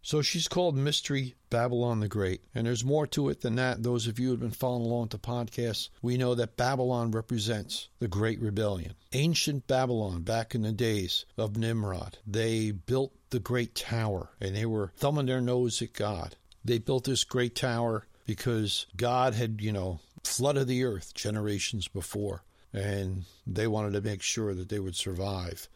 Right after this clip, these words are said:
And other reasons they built it was for worship and to unify the people around Nimrod, who at the top of this tower built an altar to worship all the starry host.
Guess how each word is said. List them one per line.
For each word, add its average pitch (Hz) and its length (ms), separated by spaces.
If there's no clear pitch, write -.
And 95 200
other 113 240
reasons 117 460
they 123 120
built 113 380
it - 200
was 95 140
for - 180
worship 117 600
and 123 200
to 104 100
unify 117 540
the 104 120
people - 540
around 110 460
Nimrod, 123 600
who 117 260
at 110 140
the 110 60
top 170 360
of 120 80
this 107 180
tower 107 360
built 113 520
an 101 180
altar 113 600
to 113 160
worship 107 580
all 110 220
the 104 80
starry 98 460
host. - 580